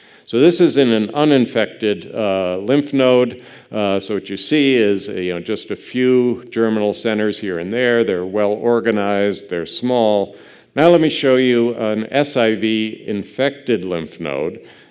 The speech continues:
And instead what you see is these huge germinal center structures, uh, where you have lots of C D four T cells,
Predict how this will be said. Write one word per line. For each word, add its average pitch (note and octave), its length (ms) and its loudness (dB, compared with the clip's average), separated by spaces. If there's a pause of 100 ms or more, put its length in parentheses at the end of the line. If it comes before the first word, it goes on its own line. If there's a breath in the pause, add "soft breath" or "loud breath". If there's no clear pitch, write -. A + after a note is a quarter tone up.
(100)
And A#2 160 0
instead D3 500 0
what A2+ 220 -2
you G#2+ 100 -4
see G2+ 400 -4
is G2 260 -10
these A#2 280 -8
huge - 1040 -2
germinal G#2+ 480 -2
center F#2+ 420 -4
structures, - 960 -10 (440 loud breath)
uh, G2+ 260 -2
where G#2+ 220 0
you G#2+ 240 -2
have F#2+ 320 -4
lots C#3+ 760 -4
of G2+ 160 -10
C A2 260 -6
D F2 120 -8
four F2 280 -6
T F#2 280 -10
cells, D2+ 600 -6